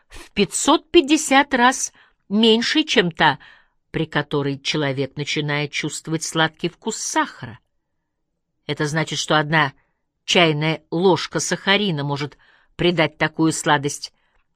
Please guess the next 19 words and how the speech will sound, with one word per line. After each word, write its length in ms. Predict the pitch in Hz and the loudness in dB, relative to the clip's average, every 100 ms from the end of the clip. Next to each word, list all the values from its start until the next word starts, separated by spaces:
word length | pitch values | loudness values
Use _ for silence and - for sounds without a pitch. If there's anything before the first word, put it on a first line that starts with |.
| _ _ _ _ _ | _ _ _ _ _
пятистам 560 | 170 170 160 - 160 | -4 -2 -4 0 0
пятидесяти 640 | 147 175 - 170 160 - 175 | 0 -4 -2 -4 -4 -4 -6
чашкам 460 | - 175 - 208 | 0 0 0 -6
кофе, 440 | 214 330 311 - 135 _ _ _ _ | -2 -2 -2 -4 -10 _ _ _ _
какую 380 | - 160 175 170 | -4 -2 2 2
придадут 540 | - 180 170 160 160 165 | 2 0 0 0 -2 -2
им 160 | 147 - _ _ | -4 -8 _ _
пятьсот 440 | 175 170 170 143 | -4 -2 -2 -2
пятьдесят 500 | - 165 - 151 - - | -4 -4 0 -2 -4 -8
ложек 420 | 156 160 131 143 | -2 0 -2 -4
обычного 540 | 196 220 - - 143 123 | -4 -2 -4 -6 -8 -8
сахара. 500 | - 127 - 123 117 _ _ _ _ _ _ _ _ | -6 -6 -6 -12 -12 _ _ _ _ _ _ _ _
Есть 480 | - 139 143 151 - | -14 -6 -4 -4 -6
вещества 640 | 139 - - 139 - 151 | -6 -4 -4 -6 -4 -2
еще 640 | 147 143 147 - - - 269 | -2 -2 -2 -2 -2 0 2
более 380 | 330 285 160 127 | 2 0 0 -4
сладкие, 600 | - 139 113 - - 120 | -6 -6 -8 -10 -14 -10
чем 260 | - 123 | -8 -8
сахарин. 640 | 113 - - 131 120 104 | -6 -8 -6 -8 -8 -10